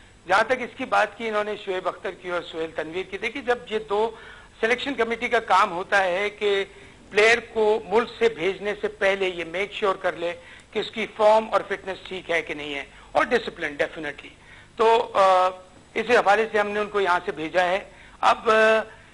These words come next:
tour पे अगर कोई लड़का unfit होता है या उसकी unfitness show होती है,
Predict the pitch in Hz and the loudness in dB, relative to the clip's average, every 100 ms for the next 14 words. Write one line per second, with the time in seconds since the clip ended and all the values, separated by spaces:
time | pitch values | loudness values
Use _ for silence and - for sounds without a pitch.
0 | - - 233 277 254 247 220 226 220 226 | -12 0 4 4 4 2 2 0 -2 -4
1 | 208 202 202 196 - 202 202 233 233 180 | -2 -2 -2 -4 -4 -8 -6 -6 -6 -6
2 | 190 185 170 190 190 175 180 185 196 - | 0 0 0 0 -2 -2 -2 -2 -6 -10
3 | 233 202 170 202 196 208 208 - 240 208 | -6 -6 -6 -8 -4 -6 -6 0 2 2
4 | - 165 135 | -2 -10 -12